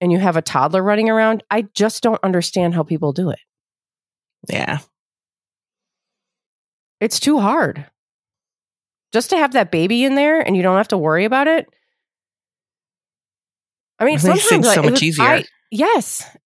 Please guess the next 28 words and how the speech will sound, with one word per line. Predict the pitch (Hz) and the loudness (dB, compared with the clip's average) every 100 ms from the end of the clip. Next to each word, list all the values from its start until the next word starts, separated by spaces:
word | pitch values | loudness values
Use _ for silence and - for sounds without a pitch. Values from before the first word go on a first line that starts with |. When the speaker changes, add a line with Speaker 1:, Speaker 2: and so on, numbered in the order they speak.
| - | -4
Speaker 1:
you | 285 | -2
forget | 294 349 240 285 - | 0 -2 -2 -2 -2
they're | 285 233 | -2 0
there. | 160 214 214 120 156 _ | 0 0 0 -4 -10 _
It's | 180 156 | -6 -2
so | - 147 | 0 0
easy. | 143 139 - - | -2 -4 -8 -2
Speaker 2:
<laughs> | 180 214 - - - - - | 0 0 -4 -8 -10 -10 -6
Speaker 1:
I've, | 214 262 | -2 0
like, | 320 - | 0 0
panicked | - 240 220 - - | 0 2 0 0 -6
about | 165 170 151 | -2 0 0
where | 160 | 0
my | 151 | 0
baby | 147 135 131 123 | 0 -2 -2 -4
is | 131 | -6
before, | - - - | -8 -6 -6
and | - - | -6 -8
people | 156 143 143 | -6 -4 -4
are | - | -4
like, | - - 151 | -4 -6 -6
"The | 147 | -6
baby | 143 175 165 156 | -2 0 2 0
is | 139 143 | 0 -2
right. | 147 | -2
It's | - 151 | -2 -2
on | 147 135 | 0 0
you. | 143 - | -4 -6